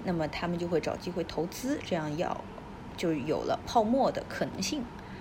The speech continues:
欧洲方面呢，欧洲的贵族为了保持血统纯正，喜欢近亲结婚。那么近亲结婚呢，呃，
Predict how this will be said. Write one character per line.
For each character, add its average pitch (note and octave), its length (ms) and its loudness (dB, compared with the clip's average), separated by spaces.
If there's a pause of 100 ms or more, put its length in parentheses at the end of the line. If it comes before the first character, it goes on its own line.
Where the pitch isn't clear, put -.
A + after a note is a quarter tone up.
(800)
欧 D#4+ 140 8
洲 D#4 120 6
方 C4 140 6
面 A#3+ 220 6
呢， D#3 300 4
欧 A3+ 140 6
洲 A#3 140 6
的 A3 80 4
贵 G#3 220 6
族 D#3 160 0
为 E3+ 100 8
了 D#3 80 8
保 - 240 2
持 - 300 0
血 D#3+ 240 2
统 E3 180 -2
纯 - 260 -4
正， F3+ 300 0
喜 - 220 -2
欢 D3+ 260 -2
近 G#3+ 240 2
亲 E3+ 240 0
结 B2+ 180 -2
婚。 - 200 -4 (100)
那 - 80 -2
么 G#3 240 4
近 C4+ 240 2
亲 A#3 180 4
结 F3 200 4
婚 E3+ 240 0
呢， C#3+ 240 0 (640)
呃， D3 360 2